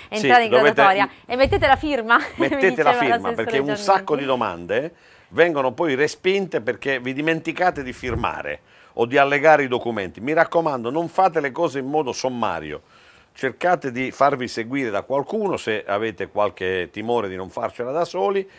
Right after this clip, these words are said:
Speaker 1: ma fate le cose per bene, perché altrimenti rischiate di perdere un diritto ad una cosa così importante per un non nulla.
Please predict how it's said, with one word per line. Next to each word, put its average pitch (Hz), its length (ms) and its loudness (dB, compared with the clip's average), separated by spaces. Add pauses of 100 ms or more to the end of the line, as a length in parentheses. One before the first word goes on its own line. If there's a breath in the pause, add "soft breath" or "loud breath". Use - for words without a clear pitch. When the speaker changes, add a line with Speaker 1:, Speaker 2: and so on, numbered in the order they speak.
(140 loud breath)
Speaker 1:
ma 131 140 0
fate 175 260 0
le 139 120 2
cose 135 240 0
per 170 180 2
bene, 180 320 0
perché 120 240 -2
altrimenti 175 640 0
rischiate 131 480 -4
di 113 100 -10
perdere 110 440 0
un 110 80 -8
diritto 123 500 -4 (300 soft breath)
ad 101 120 -6
una 127 180 -2
cosa 135 200 0
così 127 220 -6
importante 160 580 -2
per 117 160 -4
un 120 120 -6
non 113 180 -4
nulla. 78 320 -10